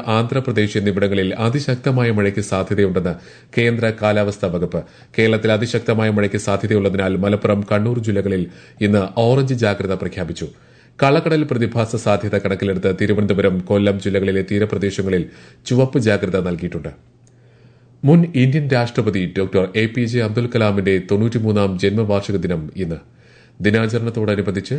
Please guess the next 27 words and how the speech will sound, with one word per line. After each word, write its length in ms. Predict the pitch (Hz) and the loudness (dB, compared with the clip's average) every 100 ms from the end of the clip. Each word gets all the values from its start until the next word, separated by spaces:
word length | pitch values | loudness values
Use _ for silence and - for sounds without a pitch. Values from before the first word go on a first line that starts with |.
| 135 | 0
രാജ്യത്തിന്റെ 420 | 101 98 101 98 | 0 0 0 0
വിവിധ 340 | 101 98 101 | 0 -2 -2
സ്ഥലങ്ങളിൽ 500 | 101 - 98 95 95 | -2 -2 -2 0 0
ഇന്ന് 200 | 90 90 - | 0 -2 -2
അനുസ്മരണ 460 | 104 110 120 113 110 | -2 -2 -2 -2 0
പരിപാടികൾ 520 | 98 92 95 90 87 | 0 0 0 0 -2
നടക്കും. 320 | 85 82 78 - - - - - - | -4 -6 -10 -12 -20 -20 -20 -14 -2
രണ്ടായിരത്തി 520 | 117 127 139 143 147 | 2 2 2 0 -2
രണ്ട് 240 | 139 123 123 | 0 0 0
മുതൽ 280 | 123 113 110 | 0 2 2
രണ്ടായിരത്തി 360 | 107 107 107 | 2 0 0
ഏഴ് 200 | 107 107 | 0 0
വരെ 220 | 104 101 98 | 2 2 2
അദ്ദേഹം 400 | 104 98 95 92 | 0 -2 -4 -4
ഇന്ത്യയുടെ 320 | 107 104 101 | -2 0 2
രാഷ്ട്രപതിയായിരുന്നു. 960 | 95 95 - 110 95 98 90 90 87 92 170 - _ - | 2 -2 -4 -6 -2 0 0 0 -2 -4 -6 -12 _ -4
എ 80 | 117 | -2
പി 120 | 113 | 0
ജെ 140 | 107 113 | 0 0
അബ്ദുൽ 180 | 110 | 0
കലാമിന് 460 | 110 110 107 104 110 - | 0 0 0 0 -2 -4
ഭാരത് 360 | - 117 107 117 | -2 -2 0 -2
രത്ന 180 | 107 110 | -2 0
ഉൾപ്പെടെയുള്ള 560 | 107 104 110 104 101 | 0 2 2 2 2
ബഹുമതികൾ 480 | 90 98 104 104 104 | 0 -2 -2 -2 0
നൽകി 240 | 101 95 95 | 0 -2 0
രാജ്യം 380 | 95 92 92 | 0 0 -2